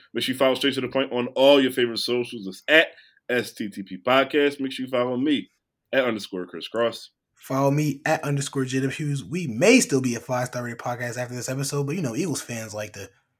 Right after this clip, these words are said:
Speaker 2: rain on our parade like we're not speaking facts. So who knows?
Speaker 1: Listen, all right, hold on, hold on, hold on, Eagles fans. Y'all know what we saying is true.
Speaker 2: <laughs>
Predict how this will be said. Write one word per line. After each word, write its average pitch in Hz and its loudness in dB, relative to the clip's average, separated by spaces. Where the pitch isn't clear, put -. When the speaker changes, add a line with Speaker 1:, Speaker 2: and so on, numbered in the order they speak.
Speaker 2:
rain 139 4
on 127 2
our 123 0
parade 123 -4
like 107 -8
we're 120 -6
not 117 -6
speaking 135 -4
facts. - 0
So 127 6
who 233 12
knows? 202 10
Speaker 1:
Listen, 208 8
all - 10
right, 269 12
hold 277 12
on, 262 12
hold 269 12
on, 254 12
hold 226 10
on, 214 4
Eagles 185 4
fans. 160 8
Y'all 277 12
know 262 12
what 196 4
we 185 4
saying 165 8
is 139 4
true. 127 2
Speaker 2:
<laughs> - 4